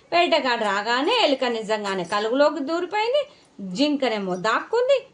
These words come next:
తాబేలు మాత్రం భయంతో అక్కడనే ఉండిపోయింది.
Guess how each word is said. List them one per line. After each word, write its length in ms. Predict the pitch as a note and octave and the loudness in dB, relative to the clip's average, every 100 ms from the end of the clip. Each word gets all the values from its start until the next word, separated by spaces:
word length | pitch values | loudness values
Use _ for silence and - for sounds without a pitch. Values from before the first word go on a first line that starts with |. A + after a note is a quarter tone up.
| _ _ _ | _ _ _
తాబేలు 480 | A4+ F#4+ E4+ F4 E4 | 2 2 2 0 0
మాత్రం 460 | D4+ C4+ C4+ F4 | 0 -2 -2 -4
భయంతో 520 | E4+ D4+ C#4+ B3+ A#3 F4+ | 2 2 4 0 -2 0
అక్కడనే 600 | G#4 - - C4+ A#3+ C4 | 0 -2 -4 -4 -2 0
ఉండిపోయింది. 640 | G4 A4+ G4 F4+ D#4+ D#4+ | 2 2 0 -2 -4 -6